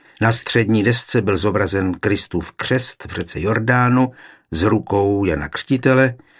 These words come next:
na vnitřních stranách křídel čtyři apoštolové, na vnějších patroni české země. „Půjčil mi ho děkan od svatého Martina,“ chlubil se.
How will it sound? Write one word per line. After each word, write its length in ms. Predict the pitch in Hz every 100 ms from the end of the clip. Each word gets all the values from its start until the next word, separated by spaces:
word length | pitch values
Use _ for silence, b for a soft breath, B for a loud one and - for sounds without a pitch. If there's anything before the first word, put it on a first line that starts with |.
| b b
na 120 | 113
vnitřních 640 | 123 160 175 - 160 156 151
stranách 540 | - 131 131 127 123
křídel 640 | - - 127 120 120 120
čtyři 400 | 120 - 101 82
apoštolové, 920 | - 120 143 - 139 139 135 131 135 131 _ _ _
na 140 | 101 107
vnějších 800 | 127 139 131 - 131 131 - -
patroni 520 | 107 - 107 104 110
české 440 | - 90 - 95 78
země. 420 | - - - - _ _ _ B B B B B
„Půjčil 480 | 165 180 170 - 143
mi 100 | 139
ho 120 | 117
děkan 400 | 127 120 123 120
od 140 | 113 -
svatého 440 | 104 104 104 98
Martina,“ 640 | 87 82 - 60 65 65 - -
chlubil 400 | - 67 - -
se. 280 | - -